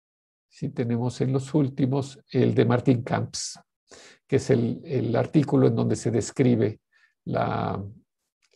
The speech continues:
el, el hallazgo este de la constancia, ¿no? Tenemos algunos artículos i-, interesantes.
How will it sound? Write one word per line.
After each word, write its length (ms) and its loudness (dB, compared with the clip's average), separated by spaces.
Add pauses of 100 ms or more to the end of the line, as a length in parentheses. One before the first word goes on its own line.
(460)
el, 480 -6
el 200 2
hallazgo 520 4
este 280 0
de 440 -4
la 160 -8
constancia, 680 -8
¿no? 120 -12 (240)
Tenemos 440 0
algunos 340 0
artículos 600 -4
i-, 640 -4
interesantes. 1000 -2